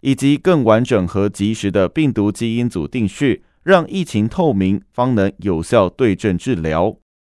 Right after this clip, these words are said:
此外，由于中国是世界第二大经济体，也是第一大工厂与最大消费市场，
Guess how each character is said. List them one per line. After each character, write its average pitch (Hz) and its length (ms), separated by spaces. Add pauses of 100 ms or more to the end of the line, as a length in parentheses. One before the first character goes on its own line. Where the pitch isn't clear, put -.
(300)
此 - 180
外， 127 400
由 120 220
于 127 180
中 165 220
国 104 200
是 110 240
世 117 140
界 104 220
第 113 180
二 98 140
大 90 240
经 117 180
济 147 180
体， 98 300 (160)
也 139 160
是 160 180
第 131 200
一 135 60
大 120 220
工 156 240
厂 107 280
与 95 180
最 110 240
大 101 240
消 95 240
费 95 180
市 156 160
场， - 260